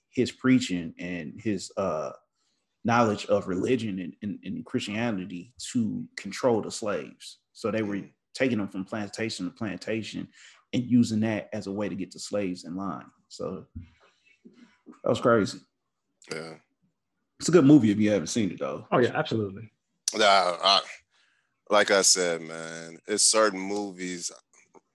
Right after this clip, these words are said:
Speaker 2: Like, I watched Roots when I was younger.
Speaker 1: Mm-hmm.
Speaker 2: Didn't really fool with it.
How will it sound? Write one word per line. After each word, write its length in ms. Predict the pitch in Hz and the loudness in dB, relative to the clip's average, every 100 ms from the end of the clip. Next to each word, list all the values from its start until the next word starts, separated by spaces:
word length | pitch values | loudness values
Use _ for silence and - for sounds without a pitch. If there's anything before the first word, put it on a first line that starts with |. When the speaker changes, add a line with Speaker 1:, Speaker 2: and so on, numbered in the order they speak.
| _ _ _ _ | _ _ _ _
Speaker 2:
Like, 200 | 101 90 | 2 6
I 80 | 104 | 6
watched 380 | 101 101 98 - | 8 8 6 4
Roots 600 | 87 101 101 - - - - | -4 -4 -4 -2 -2 -2 -4
when 140 | 92 | 2
I 120 | 92 | 4
was 180 | 90 87 | 4 2
younger. 600 | 98 98 95 98 95 92 - - | 2 4 4 2 2 -2 -12 -10
Speaker 1:
Mm-hmm. 520 | 98 107 110 104 104 104 | -6 -4 -4 -4 -6 -4
Speaker 2:
Didn't 300 | 101 95 90 | 2 4 4
really 240 | 90 92 90 | 2 2 0
fool 460 | - 90 90 85 | -2 -4 -4 -4
with 180 | 87 87 | -6 -4
it. 220 | 85 85 | -6 -6